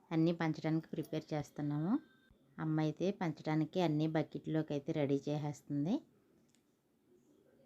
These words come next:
అన్-, అలాగే పంచడానికి కూడా మా తోటికోడలు, ఆడపడుచులు అందరినీ పిలిచామండి. వాళ్ళు చిన్నపిల్లలు, పెద్ద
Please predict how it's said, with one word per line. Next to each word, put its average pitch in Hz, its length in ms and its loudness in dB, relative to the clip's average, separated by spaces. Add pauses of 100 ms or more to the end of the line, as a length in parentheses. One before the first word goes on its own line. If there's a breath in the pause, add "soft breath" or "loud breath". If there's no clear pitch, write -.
(140)
అన్-, 170 280 0
అలాగే 165 260 4
పంచడానికి 165 600 2
కూడా 165 220 2
మా 156 260 6
తోటికోడలు, 160 680 0
ఆడపడుచులు 156 640 2
అందరినీ 147 400 4
పిలిచామండి. 147 800 0
వాళ్ళు 156 280 4
చిన్నపిల్లలు, 147 640 0
పెద్ద 151 260 -4